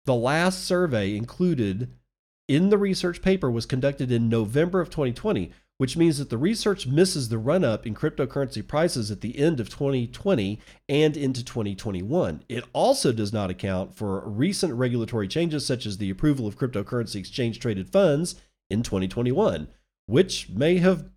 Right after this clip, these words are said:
broadened ownership. A pair of surveys conducted by K P M G in twenty twenty-one and early twenty twenty-two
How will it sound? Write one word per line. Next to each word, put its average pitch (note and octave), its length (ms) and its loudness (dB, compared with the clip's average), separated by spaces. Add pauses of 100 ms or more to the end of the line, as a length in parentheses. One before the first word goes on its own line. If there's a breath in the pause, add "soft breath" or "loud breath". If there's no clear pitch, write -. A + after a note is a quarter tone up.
(160)
broadened C#3+ 440 0
ownership. C3 640 0 (600)
A F2+ 60 -6
pair G#2+ 280 0
of A2+ 120 -2
surveys C3+ 420 4
conducted C3+ 460 0
by A#2 140 2
K D3+ 280 -2
P D3 240 -2
M A#2+ 140 2
G E3 200 0
in B2+ 100 2
twenty B2+ 240 0
twenty-one A#2 580 0
and G2+ 160 -2
early C#3 360 0
twenty A#2 280 -4
twenty-two G#2+ 800 -2